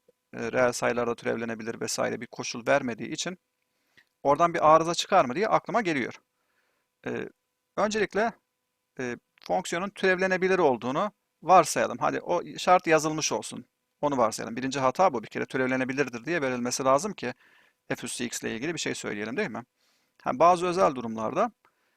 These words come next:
e, türevlenebilirdir diye verilmese bile fonksiyonel denklemi çözüyoruz ve bir veya birkaç çözüm çıkıyor diyelim. Onlar da polinom türü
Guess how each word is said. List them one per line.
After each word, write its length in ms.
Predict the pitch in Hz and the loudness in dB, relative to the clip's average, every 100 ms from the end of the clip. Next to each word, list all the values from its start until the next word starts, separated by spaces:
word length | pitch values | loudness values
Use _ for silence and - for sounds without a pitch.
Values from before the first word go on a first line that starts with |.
| _ _ | _ _
e, 140 | 131 | -6
türevlenebilirdir 880 | 123 156 156 165 165 170 175 165 147 | -4 0 2 2 0 -2 -2 0 -2
diye 160 | 123 120 | -2 -4
verilmese 640 | - 117 147 196 143 - 113 | -4 0 2 2 0 -2 -4
bile 220 | 131 202 - _ | -2 -2 -4 _
fonksiyonel 540 | - 139 143 175 180 170 | -8 -6 -4 -2 0 0
denklemi 340 | 175 185 185 | -4 -4 -6
çözüyoruz 600 | - 190 214 202 214 - _ _ _ _ - | -4 -4 -2 -2 -2 -6 _ _ _ _ -4
ve 160 | 147 - | -4 -4
bir 260 | 135 185 | -2 0
veya 220 | 156 151 147 | 6 6 6
birkaç 260 | - 165 | 2 -2
çözüm 240 | - 151 151 | 0 -6 -4
çıkıyor 340 | - - 113 | -6 -4 -4
diyelim. 280 | 120 175 220 _ _ | -2 -2 -4 _ _
Onlar 320 | - 175 143 | -2 2 2
da 80 | 165 | 2
polinom 380 | - 165 160 160 | 2 0 2 0
türü 280 | - 120 | 0 -8